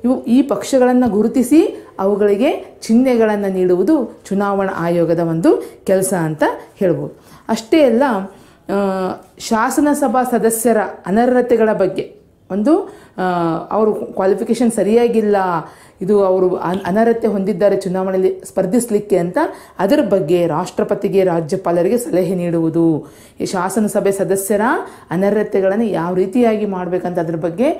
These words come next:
ರಾಜ್ಯಪಾಲರಿಗೆ ಮತ್ತು ರಾಷ್ಟ್ರಪತಿಗಳಿಗೆ ಸಲಹೆ ನೀಡುತ್ತದೆ ಈ ಚುನಾವಣಾ ಆಯೋಗ ಅಂತ ಹೇಳ್ಬೋದು.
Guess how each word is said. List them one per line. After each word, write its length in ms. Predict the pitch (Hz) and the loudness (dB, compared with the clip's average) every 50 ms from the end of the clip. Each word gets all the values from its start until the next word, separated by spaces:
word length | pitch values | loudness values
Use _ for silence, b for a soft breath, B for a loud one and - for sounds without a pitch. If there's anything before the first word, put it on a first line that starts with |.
| B B B B - - | B B B B -8 -4
ರಾಜ್ಯಪಾಲರಿಗೆ 800 | 170 170 185 185 165 208 196 196 185 185 185 180 180 180 180 | -4 -2 -2 -2 -2 -4 -4 -2 -2 0 0 2 2 2 0
ಮತ್ತು 240 | 175 170 170 - 175 | -2 -2 -4 -4 -4
ರಾಷ್ಟ್ರಪತಿಗಳಿಗೆ 1300 | 165 165 165 - - - 185 165 - 170 165 170 165 165 160 175 214 247 262 240 240 - - - - - - | -4 -4 -6 -8 -8 -8 -6 -6 -6 -4 -4 -2 0 2 2 2 2 0 0 0 -2 -4 -10 -16 -16 -8 -4
ಸಲಹೆ 340 | 190 170 180 180 170 202 180 | 0 0 0 0 0 -2 -4
ನೀಡುತ್ತದೆ 480 | 180 175 170 165 165 165 - 170 208 | -4 -2 -2 -2 -2 -2 0 0 2
ಈ 140 | 269 285 240 | 0 0 -2
ಚುನಾವಣಾ 560 | 233 - 180 175 175 175 170 170 165 156 156 | -6 -8 -8 -6 -6 -4 -4 -4 -4 -2 -2
ಆಯೋಗ 260 | 151 156 165 165 156 | 0 0 0 0 0
ಅಂತ 200 | 156 151 151 156 | 0 -2 -2 -2
ಹೇಳ್ಬೋದು. 400 | 247 202 214 180 156 160 151 143 | 0 0 2 0 0 0 -2 -4